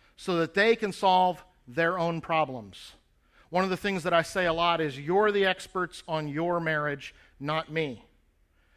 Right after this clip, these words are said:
So I'm just gonna teach you how to communicate well, effectively, and fair so that you can resolve these issues on your own.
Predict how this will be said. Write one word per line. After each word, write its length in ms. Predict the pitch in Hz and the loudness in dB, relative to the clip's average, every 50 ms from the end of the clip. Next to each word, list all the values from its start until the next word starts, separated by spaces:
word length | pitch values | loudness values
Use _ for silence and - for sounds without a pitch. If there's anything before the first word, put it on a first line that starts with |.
| _ _ _ _ _ - | _ _ _ _ _ -6
So 120 | - 165 | -2 0
I'm 100 | 165 180 | 0 0
just 160 | 196 190 - | 0 -4 -4
gonna 160 | - 220 202 | -2 -2 -2
teach 340 | 196 - - 220 214 220 - | -2 -4 -6 -6 -6 -6 -6
you 80 | 220 208 | -4 -2
how 120 | 196 190 | 0 0
to 60 | 185 | -2
communicate 600 | 180 - 185 180 185 196 196 190 - 196 190 180 | -2 -4 -4 -2 -2 -2 -2 -2 -2 -4 -4 -4
well, 440 | 156 151 180 190 196 196 190 196 208 - | -2 0 2 4 4 4 4 2 -2 -6
effectively, 800 | 160 - - 208 190 - - - 190 170 180 190 196 190 180 - - - - - | -10 -6 -4 -4 -4 -4 -4 -8 -8 -6 -2 -2 0 0 -2 -4 -10 -20 -20 -10
and 180 | - 156 151 139 | -6 -6 -6 -6
fair 540 | - - - 180 180 180 180 175 175 170 - - - | -6 -2 0 2 2 4 2 2 0 -4 -8 -16 -20
so 140 | _ - - | _ -8 -8
that 160 | 170 151 - | -8 -6 -6
you 60 | 175 | -8
can 120 | 165 170 165 | -8 -4 -4
resolve 340 | 156 147 151 160 156 156 147 | -4 -2 0 0 0 0 -2
these 200 | 156 147 135 151 | -4 -6 -6 -8
issues 320 | 156 - - 147 135 117 | -8 -8 -8 -10 -10 -8
on 140 | 147 139 131 | -8 -8 -8
your 180 | 131 127 123 | -8 -8 -8
own. 180 | 123 113 98 85 | -8 -10 -12 -16